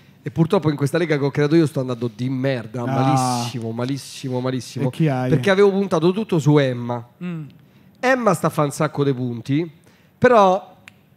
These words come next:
Speaker 1: non sta, ah, non
Speaker 2: Non
Speaker 1: sta
Speaker 2: sta
Speaker 1: sfondando.
Speaker 2: brillando.
Speaker 1: Poi c'ho capita-, come capitano c'ho Elisa perché ero convinto cento per cento che vincesse.
Speaker 2: Mm.
Speaker 1: Invece Elisa è andata a sto festival a far compitino proprio.
Speaker 2: Sì.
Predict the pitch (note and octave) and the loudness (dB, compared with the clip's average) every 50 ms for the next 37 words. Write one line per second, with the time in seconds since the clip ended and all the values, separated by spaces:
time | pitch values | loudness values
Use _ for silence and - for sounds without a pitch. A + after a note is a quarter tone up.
0 | _ - - - G#3 G3+ G#3+ G3+ - - G#3 F#3+ F#3 F#3 - - E3 E3+ E3+ E3+ | _ -20 -14 -4 0 2 2 2 2 0 0 2 2 0 -2 -4 -4 -4 -2 -2
1 | E3+ E3 E3 E3 E3 E3+ E3+ D3 D3 D3+ E3+ E3 F3 D#3 - - E3 D#3+ D#3+ D#3+ | -2 -2 -2 -2 -2 -2 -2 0 0 2 4 4 2 2 4 2 4 4 4 4
2 | D#3 D#3+ D#3+ D#3 D3+ D3 C#3 C#3 C#3+ C#3 C#3 C#3 C3+ C3 C3 C3 B2+ - - G#3 | 4 4 4 6 4 4 2 0 -2 0 2 2 4 4 2 2 4 4 6 6
3 | G3+ F3+ - - F3 E3 F#3 F#3+ A3+ - - F#3 F#3+ F#3 - G3+ F#3 A3+ B3 A#3+ | 6 4 2 0 -2 0 0 -2 -2 -2 -2 -2 -2 0 -2 0 0 0 0 2
4 | G3+ F3 D3 D#3+ D#3+ F3 G3 A3+ A3+ D#3 E3 D#3 D3 C#3+ - C#3+ C#3 C3+ C3+ C3 | 2 2 4 4 4 2 2 0 0 0 0 0 0 -2 -4 -4 -4 -4 -2 -2
5 | C#3+ C#3 C#3+ D3+ D3 F3 F#3 F#3+ F#3+ G3 F3+ - - F3+ F#3 F#3 G3 F#3 - - | -2 -2 -2 -2 0 0 0 0 -2 -4 -4 0 2 2 4 2 2 -2 -4 -4
6 | C#3+ C#3 B2 C3+ C#3 C3 - D#3+ D#3 C#3+ - C#3 B2+ B2+ A2 A#2 A#2+ A#2 - - | -4 -4 -2 -2 -4 -2 -2 -4 -4 -2 -2 -4 -4 -4 -6 -6 -10 -10 -10 -10
7 | A#2 G#2+ G2 - - - D3+ D3+ C3+ A#2 - - - _ - G#3 A3 F3 E3 E3 | -10 -10 -10 -10 -10 -10 -8 -8 -10 -12 -16 -20 -20 _ -4 0 2 2 4 4
8 | F3 D3+ D3 C#3 C#3 C3+ C3+ C3+ B2 - D3 D3 E3+ D#3 - C#3 B2+ B2 A#2 - | 4 2 2 0 -2 -2 -2 -2 -2 -2 0 0 0 0 0 -2 -2 -4 -4 -4
9 | - A#2+ A2 - C3 B2 B2 - B2+ A#2+ B2 B2 A#2 A2 G#2 G2+ - _ _ - | -6 -6 -6 -4 -4 -4 -4 -4 -4 -2 -2 -4 -4 -4 -6 -10 -14 _ _ -10
10 | A2 A2 G#2+ G#2+ A#2+ A2+ A2 | -6 -2 0 0 0 0 -2